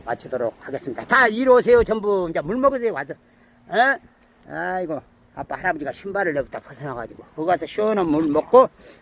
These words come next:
조금 쉬었다가, 아, 지금, 어, 촬영팀이 왔습니다.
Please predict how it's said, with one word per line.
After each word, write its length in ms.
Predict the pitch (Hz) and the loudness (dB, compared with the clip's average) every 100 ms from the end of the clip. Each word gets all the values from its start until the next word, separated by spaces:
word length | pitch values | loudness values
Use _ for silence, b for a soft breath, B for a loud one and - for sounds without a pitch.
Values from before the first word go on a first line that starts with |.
| B _ | B _
조금 340 | 240 240 220 | -6 -2 -4
쉬었다가, 520 | 165 233 226 214 208 151 - | -2 -4 -4 -6 -6 -8 -14
아, 160 | 151 143 | -12 -12
지금, 320 | - 156 156 - _ _ _ | -12 -10 -12 -14 _ _ _
어, 280 | 143 143 143 143 | -14 -12 -10 -10
촬영팀이 600 | - 175 170 - 170 147 | -10 -10 -10 -8 -8 -6
왔습니다. 480 | 120 - 165 147 | -8 -4 -4 -2